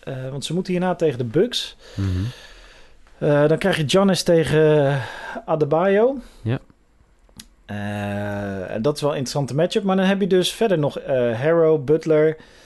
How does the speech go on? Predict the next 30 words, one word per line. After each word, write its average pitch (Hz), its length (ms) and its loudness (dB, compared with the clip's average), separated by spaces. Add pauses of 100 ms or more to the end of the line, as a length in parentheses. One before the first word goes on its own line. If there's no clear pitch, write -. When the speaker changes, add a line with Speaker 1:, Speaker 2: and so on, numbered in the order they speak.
(240)
Speaker 1:
eh, - 120 -10 (800)
Doran, 123 600 0
hoe 127 120 -4
heet 135 100 -2
die? 165 120 -6
Goran 143 280 2
Dragic 156 640 2
om, 151 280 -2
eh, 139 220 0
tegenover, 135 1000 0
eh, 127 60 -2 (580)
ja, 104 180 -4
wat 95 140 -6
heb, - 200 -6 (100)
ja, 113 300 -6 (100)
wat 123 140 -14
heb 139 100 -2
je 135 60 -6
daar? 143 180 0
Middleton, 170 680 0
Wes 131 360 -4
Matthew 170 460 0 (400)
en 139 140 -6
dan? 202 340 0 (840)
Brook 127 220 -2
Speaker 2:
Mhm. 110 100 0
Speaker 1:
Lopez. 190 480 2
Speaker 2:
Ja, 110 200 4
Brook, 120 440 -2
ja. 120 260 -2